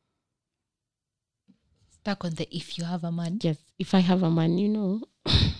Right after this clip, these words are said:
Speaker 2: Mambo ya Mungu.
Speaker 1: We, nili-, mi nakwambianga tu kila siku, hii ni
Speaker 2: Mm-hmm.
Speaker 1: mambo ya dunia. Na unasemanga tu, pale heaven tunaingianga watu wangapi?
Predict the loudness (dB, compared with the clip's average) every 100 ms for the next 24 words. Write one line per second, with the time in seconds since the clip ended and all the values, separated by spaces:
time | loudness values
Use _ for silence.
0 | -10 _ _ _ -12 -12 -14 -18 -20 -20
1 | -20 _ -2 0 0 0 2 0 0 -4
2 | -8 -18 _ -20 -20 -20 _ 2 2 2
3 | -4 -2 2 4 2 0 0 2 0 -8
4 | -10 -8 -8 -10 -14 -14 -12 -12 -14 -6
5 | 2 4 4 0 -2 -6 -10 -12 -12 -12
6 | -14 -18 _ _ _ _ _ -10 -4 -2
7 | -2 0 -2 -2 0 0 0 -4 -8 -8
8 | -4 -2 -2 -4 -6 -8 -6 -6 -6 -8
9 | -6 -6 -6 -4 -2 -2 -2